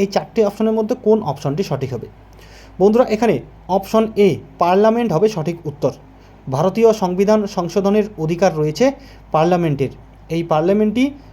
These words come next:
সংবিধান সংশোধন করতে পারে। তাহলে খুবই একটি গুরুত্বপূর্ণ প্রশ্ন। এর পরের প্রশ্নটি দেখো।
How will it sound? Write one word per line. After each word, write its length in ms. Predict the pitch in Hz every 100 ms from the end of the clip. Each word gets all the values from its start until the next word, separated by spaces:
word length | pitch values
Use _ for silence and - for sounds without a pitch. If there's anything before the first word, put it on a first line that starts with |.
| - -
সংবিধান 420 | 160 165 185 214 226 220 - - -
সংশোধন 420 | 156 147 170 220 311 - - 156
করতে 200 | 143 202
পারে। 160 | 156 123 - - - - - -
তাহলে 180 | 151 156
খুবই 160 | 202 202 220
একটি 160 | 214 233 196
গুরুত্বপূর্ণ 460 | 196 196 190 208 214 208
প্রশ্ন। 220 | 202 226 233 233 - - -
এর 100 | 220 214
পরের 220 | 214 220 220
প্রশ্নটি 320 | 202 190 185 175
দেখো। 160 | 131